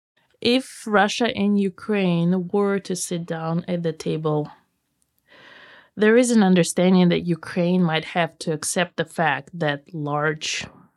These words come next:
part of its country, southeast,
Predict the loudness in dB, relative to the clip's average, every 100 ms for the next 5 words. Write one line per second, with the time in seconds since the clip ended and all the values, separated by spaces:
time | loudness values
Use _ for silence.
0 | _ _ _ _ _ _ _ _ _ -2
1 | 2 2 0 -8 -2 2 2 0 -2 -2
2 | -4 _ _ -20 -20 -20 -20 -20 -20 _
3 | _ _ _ _ -10 0 0 2 0 0
4 | 0 -6 -12